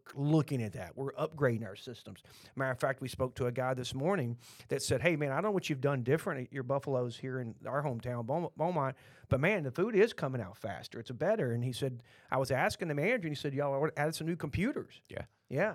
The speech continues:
Speaker 1: the K D units. And I was like, "Yes, that's, that's what we do."
Speaker 2: Technology and people. We upgraded, you know, with
Speaker 1: Yeah.
Speaker 2: a great back of house, you know, really talented, minded leader there. And then when we had that leader, we gave him some tech.
Speaker 1: Yeah.
Speaker 2: And those K D Us absolutely make a big,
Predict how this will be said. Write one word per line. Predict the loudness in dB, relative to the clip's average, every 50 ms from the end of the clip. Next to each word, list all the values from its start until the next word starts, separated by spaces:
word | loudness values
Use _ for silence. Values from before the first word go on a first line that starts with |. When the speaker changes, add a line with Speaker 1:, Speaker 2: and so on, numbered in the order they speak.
| -4
Speaker 1:
the | -8 -6
K | -4 -4 -2
D | -2 -4
units. | -4 -2 -2 -2 -2 -4 -4 -6
And | -6 -6 -4
I | -4 -4
was | -4 -2 0
like, | -2 -2 -2 -4 _ _ _ -2
"Yes, | 0 2 2 2 2 0 0
that's, | -2 -2 -2 -2 -6
that's | -4 -2 -2 -2 -2 0
what | -2 -2 -2
we | 0 0
do." | 2
Speaker 2:
Technology | 2 4 4 4 6 6 6 6 4 2 0 0 0
and | 0 0
people. | -2 -2 -4 -4 -2 -6 -8 -8 -8 -8
We | -6 -4 -2
upgraded, | -2 -4 -2 -4 -4 -2 0 -2 -2 -2 -4 -6 -8 -8 -6
you | -4 -2
know, | 0 0
with | 0 0
Speaker 1:
Yeah. | -2 -4
Speaker 2:
a |
great | -4 -4 -4 -4 -4 -4 -2 -2
back | 0 0 0 -2
of | -4 -4
house, | -2 -2 -4 -4 -4
you | -8 -8 -8 -8 -10 -8 -6 -4
know, | -4 -4 -4
really | -6 -6 -4 -4 -2 -2 -4 -4
talented, | -6 -6 -6 -6 -6 -6 -6 -8 -6 -6
minded | -6 -6 -6 -6 -8 -10 -8
leader | -8 -6 -2 -2 0 0
there. | 0 0 0 0 -2 -2 -6 _ _ _ -4
And | -4 -2
then | -2 -4 -4 -6 -8 -8 -10 -12 -12 -8
when | -4 -2 -2 -2
we | -2 -4 -6
had | -2 2 2 2 2 2
that | -2 -4 -4
leader, | -8 -12 -12 -10 -10 -8 -8 -8
we | -8 -8 -8 -8 -8 -8 -8
gave | -8 -8 -8 -6 -6
him | -8 -8 -6
some | -6 -8 -8 -10 -12
tech. | -8 -6 -6 -6 -6 -10 -18 -20 _ _ _ _ _ _ _ _ -14
Speaker 1:
Yeah. | -12 -10
Speaker 2:
And | -10 -10 -10 -12 -12
those | -12 -12 -10
K | -6 -4 -4 -2
D | -4 -4 -4 -6 -6 -6 -8
Us | -10 -10 -10
absolutely | -10 -8 -8 -10 -10 -10 -10 -10 -10
make | -14 -14 -16 -16
a | -18
big, | -18 -20